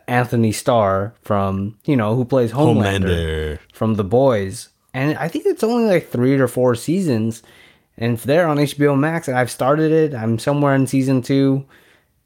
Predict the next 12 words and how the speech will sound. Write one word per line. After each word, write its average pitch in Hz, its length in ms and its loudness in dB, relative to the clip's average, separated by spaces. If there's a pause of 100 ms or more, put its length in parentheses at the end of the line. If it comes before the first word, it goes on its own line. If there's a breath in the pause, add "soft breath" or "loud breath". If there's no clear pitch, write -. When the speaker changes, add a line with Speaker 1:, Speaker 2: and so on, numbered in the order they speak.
(280)
Speaker 1:
and 113 260 -6 (100)
I 139 80 2
just 156 240 -2
l-, 123 220 2
it's 143 220 -6
so 196 420 0
violent. 135 560 2
There's 135 140 0
a 151 60 0
lot 151 180 0
of 104 260 0
s-, - 240 -12